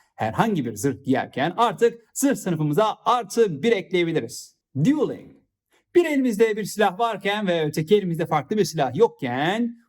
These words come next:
bu dövüş stili hasarlarımıza artı iki eklememize olanak sağlar. Bu dövüş stili unutmayın ki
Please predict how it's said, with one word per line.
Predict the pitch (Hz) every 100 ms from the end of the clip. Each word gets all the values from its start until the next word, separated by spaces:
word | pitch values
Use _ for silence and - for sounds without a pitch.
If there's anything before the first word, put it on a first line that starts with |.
| _
bu | 269 269 226
dövüş | 220 226 160
stili | 170 160 190 226 226 - _ _ _ _ _
hasarlarımıza | 139 147 139 131 120 120 135 151 156
artı | 202 220 - 208 214 214
iki | 196 269
eklememize | 247 240 220 208 202 233
olanak | 214 220 226 -
sağlar. | 220 175 139 110 - _ _ _ _ _
Bu | 269
dövüş | 240 170
stili | - - 120 196 233
unutmayın | 156 156 156 135 120 117
ki | 127 151 226